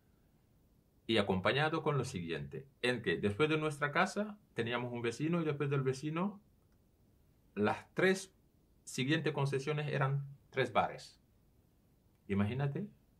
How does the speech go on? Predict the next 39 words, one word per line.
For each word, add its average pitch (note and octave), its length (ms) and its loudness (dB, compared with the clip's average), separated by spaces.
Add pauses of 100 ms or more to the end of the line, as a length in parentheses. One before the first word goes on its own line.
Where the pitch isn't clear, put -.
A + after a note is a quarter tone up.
(280)
eso C#3 180 -2
es D3 60 2
lo B2 100 -2
que G3 260 -2 (480)
podía G2 300 2
ser. C#3 340 -2 (1500)
Trabajaba A#2 380 8
en G#2+ 80 0
comisiones G2+ 520 0
en G2+ 100 2
aquella G#2 220 2
época E3 460 0 (880)
y G#2 480 4
tenía G2 260 4
amigos G#2 600 0
dentro G2 320 -2
de F#2 80 0
la F#2 100 -2
gente G2+ 240 -4
que G2 80 -6
podían F#2 320 -2
estar F2+ 280 -2
ahí, F#2 360 -6 (240)
porque G#2 220 -2
yo B2+ 120 2
no C#3+ 160 0
tengo A#2+ 360 -2
problema G2+ 360 2
para G2+ 160 -2
relacionarme F#2 680 -4
con F2 120 -8
la F2+ 120 -8
gente. - 580 -10
Me-, - 320 -10
España A#2+ 340 2
es A2+ 60 -6
mi A2 140 -4
cuarto G#2+ 340 -2
país F#2+ 500 -4